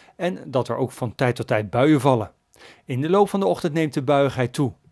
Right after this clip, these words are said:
Temperaturen zijn laag in vergelijking met de afgelopen periode. Het wordt vanmiddag zo'n achttien tot twintig graden. En die buiigheid houdt de hele middag aan. Waait een stevige wind, aan zee af en toe windkracht zes,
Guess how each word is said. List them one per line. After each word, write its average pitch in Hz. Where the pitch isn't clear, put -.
Temperaturen 190
zijn 160
laag 202
in 196
vergelijking 170
met 156
de 170
afgelopen 156
periode. 139
Het -
wordt -
vanmiddag 120
zo'n 127
achttien 143
tot 123
twintig 147
graden. 135
En 123
die 113
buiigheid 180
houdt 127
de 123
hele 123
middag 123
aan. 95
Waait 151
een 143
stevige 180
wind, 226
aan 131
zee 156
af 135
en -
toe 123
windkracht 110
zes, 165